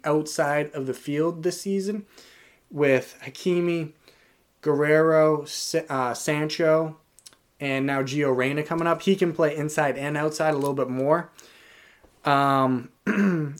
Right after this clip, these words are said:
it's definitely interesting, though, because their defense is what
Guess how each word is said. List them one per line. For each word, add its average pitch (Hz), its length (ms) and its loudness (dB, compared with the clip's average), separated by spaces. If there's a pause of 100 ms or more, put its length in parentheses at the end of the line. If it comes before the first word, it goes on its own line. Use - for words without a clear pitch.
it's 156 160 -4
definitely 196 360 2
interesting, 139 440 0
though, 123 120 0
because 123 640 -2
their 143 240 0
defense 135 680 -2
is 127 220 -6
what 127 340 0